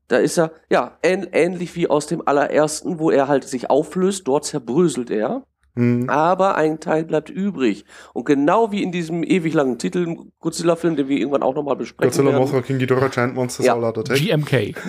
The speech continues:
Speaker 1: Genau, gut, dass du das so gut kannst. Das ist wahrscheinlich schon, wahrscheinlich schon auswendig gelernt. Damit, <laughs> ähm, hört man dann das, sieht man das Herz, es pumpt und er baut sich wieder auf.
Speaker 2: Ja.
Speaker 1: Und da kommt natürlich wieder diese geniale Musik dazu. Und das ist, das,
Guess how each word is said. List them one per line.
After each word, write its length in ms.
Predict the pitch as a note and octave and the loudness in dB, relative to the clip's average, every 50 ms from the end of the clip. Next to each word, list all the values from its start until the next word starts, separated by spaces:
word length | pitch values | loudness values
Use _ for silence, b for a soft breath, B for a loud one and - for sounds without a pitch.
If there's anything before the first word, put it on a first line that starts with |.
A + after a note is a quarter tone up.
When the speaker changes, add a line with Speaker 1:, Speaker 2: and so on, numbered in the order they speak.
| - | -2
Speaker 1:
Genau, 220 | - C#3 A#2+ G#2+ G#2+ | 0 2 2 2 2
gut, 180 | D4 - - | 2 2 2
dass 140 | C3 B2 - | 0 0 0
du 60 | C3+ | 0
das 120 | B2+ A#2+ - | 0 0 0
so 120 | C#3 B2 | 0 -2
gut 180 | A#2+ B2+ - - | -2 -2 -6 -4
kannst. 260 | - A#2 G#2 - - | -2 -2 -2 -2 -2
Das 140 | - - A#2+ | -2 -2 -2
ist 160 | C#3+ - F#3+ | -2 -2 0
wahrscheinlich 320 | F3 C#3+ - F3 D#3 C#3 | 0 0 2 2 0 2
schon, 140 | - D#3 C#3+ - B B B B | 0 -2 -4 -6 B B B B
wahrscheinlich 260 | B D#3 D3 F3+ E3 - | B -2 0 0 0 2
schon 120 | E3+ C#3+ | 0 0
auswendig 560 | - C#3+ D#3 E3 D3+ C#3+ C#3+ C3+ C3 B2 B2 A#2+ | 2 4 2 2 2 2 0 0 0 -2 -4 -4
gelernt. 380 | - B2+ A#2+ A2+ A2 G#2+ A2 | -4 -2 0 2 2 2 0
Damit, 180 | A#2 A#2+ B2 - | 0 0 0 0
<laughs> 1500 | E3+ E3+ - - F3+ - - F#3+ F#3+ - - G#3 - - D#4 - - - - F4 F4+ F4+ F4+ F#4+ E4+ D4 C4+ - - | -2 -2 0 0 0 0 0 -2 -2 0 -2 -4 -4 -4 -8 -8 -8 -10 -8 -6 -4 -2 -2 -2 -2 -2 -2 0 0
ähm, 380 | D3+ D#3 D#3 D#3 D#3+ D#3+ F3 E3+ - - - G#3+ D3+ | 0 2 2 0 0 -2 -8 -10 -12 -12 -10 -6 0
hört 360 | D#3+ F#3 - - - - - | 0 2 2 2 0 -2 -2
man 160 | - F3+ F3+ | -4 -2 2
dann 180 | F#3 F3 E3+ D#3+ | 2 2 2 2
das, 240 | E3 D#3 - - - | 0 0 0 -4 -10
sieht 200 | D3+ G3 - - | -10 -8 -6 -4
man 100 | - E3+ | -4 -2
das 220 | D3+ C3+ - - | -2 -2 -2 2
Herz, 300 | E3+ E3+ F3 F3 - - - | 2 2 2 2 0 -4 -6
es 120 | E3+ - | -6 -6
pumpt 360 | - - F3+ F3 F3 F3 - | -2 0 0 0 0 0 -2
und 100 | D3 D3+ - | -2 0 0
er 80 | C#3 | 0
baut 240 | C3+ C3 C3+ D3 - | 0 2 0 0 0
sich 140 | - C#3 - | -4 -8 -8
wieder 260 | C#3+ B2+ B2 A2+ - | -8 -6 -4 -4 -4
auf. 340 | - D2 D2 - - - _ _ _ _ _ _ _ _ _ _ _ _ _ _ - | -4 -6 -8 -8 -14 -20 _ _ _ _ _ _ _ _ _ _ _ _ _ _ -4
Speaker 2:
Ja. 300 | A#2 A2 G#2 G2+ G2+ - - | 0 0 0 0 -2 -2 0
Speaker 1:
Und 160 | C3+ B2+ A#2+ | 0 2 2
da 80 | C#3 D#3+ | 2 0
kommt 200 | E3 - F3 - | 2 0 -2 0
natürlich 240 | C#3+ C3 D3+ C#3 C3+ | 0 -2 -2 -2 -2
wieder 120 | C3+ B2+ | 0 -2
diese 180 | B2 A#2 A#2+ A#2+ | 0 0 -2 -4
geniale 380 | G#2+ A2 G#2+ A#2 A#2 A#2 A2 | -4 -2 0 2 2 2 2
Musik 300 | G#2+ G2+ G2 G2 G#2 - | 0 -2 -4 -6 -6 -6
dazu. 280 | - D#2 - - - - | -8 -12 -12 -12 -12 -10
Und 180 | - G#2 G2+ - B B B B B - | -10 -10 -10 -12 B B B B B -2
das 200 | C#3 F#3+ G3+ G#3 | 0 0 0 -2
ist, 260 | F#3+ F3+ - - _ _ _ _ _ | -2 -4 -4 -8 _ _ _ _ _
das, 260 | A#2+ D3 D#3+ F3 E3 | 0 0 0 2 0